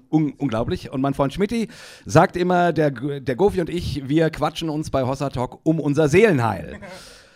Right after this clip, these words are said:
Speaker 1: Und das tun wir inzwischen nun, wie gesagt, seit drei Jahren. Ähm, und, ähm, letzte Woche kam gerade die vierundachtzigste Folge raus, was schon echt ganz,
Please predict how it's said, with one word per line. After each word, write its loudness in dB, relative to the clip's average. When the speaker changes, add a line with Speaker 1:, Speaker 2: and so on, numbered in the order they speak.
Speaker 1:
Und 4
das -4
tun 6
wir 6
inzwischen 0
nun, 0
wie 0
gesagt, -4
seit -2
drei 0
Jahren. 0
Ähm, -2
und, -4
ähm, -4
letzte -6
Woche -2
kam -4
gerade -4
die -4
vierundachtzigste -4
Folge -2
raus, -8
was -8
schon -8
echt -12
ganz, -8